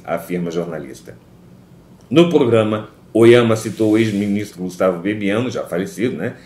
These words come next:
que disse que o ex-presidente Jair Bolsonaro parece que escolhe a dedo pessoas muito perigosas. Em entrevista ao programa Três em Um da Rádio Jovem Pan, ou da Jovem Pan News, né,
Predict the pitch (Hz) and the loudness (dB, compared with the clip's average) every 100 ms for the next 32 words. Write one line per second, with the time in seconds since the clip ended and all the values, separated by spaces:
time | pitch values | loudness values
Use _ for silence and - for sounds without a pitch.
0 | - - - 147 131 151 151 131 117 107 | -20 -16 -2 -2 0 -2 -4 -8 -2 0
1 | 101 - 107 90 92 95 98 101 117 120 | 0 -2 -8 -6 -6 -2 -2 2 0 0
2 | 131 120 156 - - - 123 117 123 117 | 0 0 0 -2 -6 2 6 6 6 2
3 | - 101 - 107 117 127 120 135 170 131 | -2 -12 -2 2 4 2 2 2 2 0
4 | - 117 117 123 113 92 107 117 90 - | 0 0 0 0 0 -2 -4 -4 -6 -12
5 | 67 64 67 - - - - - - - | -12 -12 -14 -14 -18 -20 -20 -20 -20 -20
6 | - _ - - - - - - - - | -20 _ -20 -20 -20 -20 -20 -20 -20 -20
7 | - - 131 139 139 117 127 120 90 76 | -10 2 2 4 2 2 0 0 -2 -4
8 | - 85 95 92 98 113 101 104 117 90 | -4 -2 -2 -2 -2 -2 -2 -2 0 -2
9 | 78 78 120 107 101 107 120 - - - | -2 -6 -4 -4 -2 -2 -2 -6 -20 -20
10 | - - - - - 104 127 92 85 87 | -20 -20 -20 -20 0 4 4 2 -2 -4
11 | 90 87 78 69 107 98 - 87 113 | -4 -6 -8 -4 -4 -4 -6 -6 -8